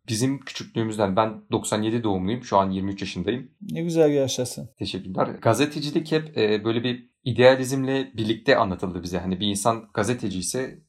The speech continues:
Speaker 1: idealist olmalı, doğruyu savunmalı, kendini işine çok adamalı şeklinde gördük. E, peki medya grubunda bir insan kaynakları çalışanı olarak siz bir genel müdür yardımcısı olarak çalışanlarınızda hem teknolojik açıdan hem de bu istek ve idealizm açısından,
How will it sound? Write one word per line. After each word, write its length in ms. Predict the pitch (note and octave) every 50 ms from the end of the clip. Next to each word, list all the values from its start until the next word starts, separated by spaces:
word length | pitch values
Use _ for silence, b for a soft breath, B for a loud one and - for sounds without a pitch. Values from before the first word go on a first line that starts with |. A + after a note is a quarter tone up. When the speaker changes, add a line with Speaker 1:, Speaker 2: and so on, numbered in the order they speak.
| _
Speaker 1:
idealist 500 | - A#2 F#2+ G#2 G#2 G#2+ A2 A2 - -
olmalı, 400 | A2+ G2+ G2 G2 G2 G2+ A#2+ A#2+
doğruyu 320 | A2 G#2 G2+ G2+ A2 A2+ A2
savunmalı, 640 | - G#2 G2 F#2 F2 F2 F2 F2 G#2+ B2 B2 - -
kendini 360 | - A2 G#2 G#2 G#2 A2 A#2+
işine 260 | A2 - - B2+ B2
çok 220 | - A#2+ A2 - A#2
adamalı 360 | G#2 F#2+ G#2+ G2+ G#2+ A2 G#2+
şeklinde 340 | - G2+ F#2+ - G#2 B2 B2
gördük. 340 | A2+ G#2+ G#2 G2+ G2+ G2 - - -
E, 200 | G2 F#2 F2+ -
peki 420 | - C3 B2+ - D#3 D3+ - - _ _ _ _ _ _ -
medya 360 | G2 G#2+ B2+ B2+ B2 C3+ B2
grubunda 600 | A2 A2+ A2 G#2+ G#2+ G#2+ G#2 G#2 G#2+ G#2 G#2 - - _ -
bir 80 | G#2+ -
insan 280 | A2+ G2+ - - A2+ -
kaynakları 380 | - G#2+ G#2 G#2 G#2 A2 G2+
çalışanı 420 | G2+ - G#2 G2 G2 G2 G2+ G2+ G2+
olarak 260 | G2 F#2+ F#2+ F#2 -
siz 180 | - F#2+ F2+
bir 100 | - F2+
genel 220 | F2+ F#2+ F#2 G2+ G#2
müdür 220 | G2 F#2+ F#2+ F#2+
yardımcısı 380 | G2 F#2 F2+ F#2 F2+ F2+ - G2+
olarak 340 | F#2+ F#2 F#2+ F2+ - _ -
çalışanlarınızda 1200 | - - G#2 G#2 G#2 G#2 A#2 A2 A#2 A#2 A#2+ A#2+ A#2+ A#2+ A#2+ A#2 A2 A2+ A#2+ G#2 G2 - _ _ _ _ _ _ _ _
hem 200 | - B2 A#2+ A#2
teknolojik 480 | - C3 A#2 - B2+ A#2+ C3 C3 - C3+
açıdan 360 | B2+ - - A#2 B2 B2 B2
hem 180 | A#2+ A#2 A#2
de 100 | A#2 A2
bu 240 | A2 A2+ A#2 A#2 - - - -
istek 340 | A#2 - - - A#2 A2+ G#2+
ve 120 | A2+ A2
idealizm 420 | A2 G#2 G#2+ G#2 G#2 G#2 G2+ G2+ G2+
açısından, 460 | F#2+ - - - G2 F#2 F#2 F#2+